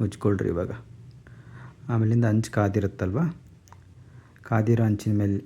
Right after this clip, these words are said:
ಹಾಕಿ ಬೇಯಿಸ್ಕೋಬೇಕು. ಕಬ್ಬಿಣದ ಹಂಚಾಗಿರೋದ್ರಿಂದ ಸ್ವಲ್ಪ ಇದು ಹಿಡಿಯುತ್ತೆ ಅಂತೇಳಿ ಒಂದು ಎರಡು ಡ್ರಾಪ್ ಎಣ್ಣೆ ಹಾಕಿ ಅದನ್ನೂ ಕೂಡ ಎಲ್ಲ ಕಡೆ ಸ್ಪ್ರೆಡ್ ಮಾಡ್ಕೊಂಡು ಇಟ್ಕೋಬೇಕು.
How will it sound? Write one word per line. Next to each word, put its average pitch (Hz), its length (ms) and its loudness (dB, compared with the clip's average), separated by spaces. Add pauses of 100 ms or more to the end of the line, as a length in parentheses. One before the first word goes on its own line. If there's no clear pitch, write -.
ಹಾಕಿ 117 640 -4 (200)
ಬೇಯಿಸ್ಕೋಬೇಕು. 98 680 0
ಕಬ್ಬಿಣದ 123 360 4
ಹಂಚಾಗಿರೋದ್ರಿಂದ 107 680 4
ಸ್ವಲ್ಪ 120 320 -2
ಇದು 104 120 4
ಹಿಡಿಯುತ್ತೆ 110 440 4
ಅಂತೇಳಿ 110 240 2
ಒಂದು 117 140 4
ಎರಡು 104 120 4
ಡ್ರಾಪ್ 104 260 0
ಎಣ್ಣೆ 101 200 2
ಹಾಕಿ 104 400 -2 (420)
ಅದನ್ನೂ 107 260 4
ಕೂಡ 120 100 4
ಎಲ್ಲ 104 180 4
ಕಡೆ 107 160 0
ಸ್ಪ್ರೆಡ್ 101 340 -2
ಮಾಡ್ಕೊಂಡು 107 420 2
ಇಟ್ಕೋಬೇಕು. 98 600 0